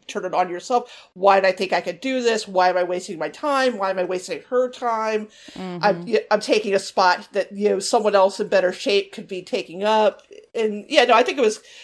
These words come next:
Speaker 1: entirely, uh, th-, that, you know, she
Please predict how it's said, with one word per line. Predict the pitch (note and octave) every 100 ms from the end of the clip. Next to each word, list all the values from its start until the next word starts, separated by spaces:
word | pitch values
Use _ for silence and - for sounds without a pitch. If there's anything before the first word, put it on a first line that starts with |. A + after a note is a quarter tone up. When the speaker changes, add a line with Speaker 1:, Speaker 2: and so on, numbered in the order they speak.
| - -
Speaker 1:
entirely, | G#3+ - G#3+ G#3+ A#3+ A3 F#3 F3 E3+ F3 - _ F#3+
uh, | C3 G3
th-, | G3+ F3+
that, | F#3 E3+ E3 _
you | G3+ G3
know, | F3 E3+
she | - B3 A3+ G#3+ G#3+